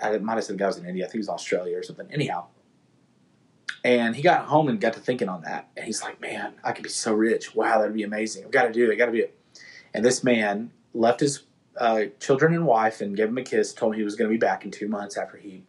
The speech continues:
hit it big, essentially mining diamonds. And he went and, um,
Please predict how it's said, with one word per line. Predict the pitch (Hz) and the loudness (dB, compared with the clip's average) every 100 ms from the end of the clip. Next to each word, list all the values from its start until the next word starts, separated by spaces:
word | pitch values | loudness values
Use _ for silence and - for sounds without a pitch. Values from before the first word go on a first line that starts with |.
| - | -4
hit | - | -2
it | - | 0
big, | - - | -2 -2
essentially | 104 95 - 98 | -4 -10 -8 -8
mining | 98 92 | -8 -10
diamonds. | 92 - 117 - | -8 -8 -8 -12
And | - 110 | -14 -12
he | 101 - - - - - | -12 -14 -18 -20 -20 -2
went | 120 123 - - - _ _ - | 2 2 0 -10 -18 _ _ -10
and, | 107 101 101 | -6 -2 2
um, | 101 98 95 90 87 | 4 4 4 -2 -10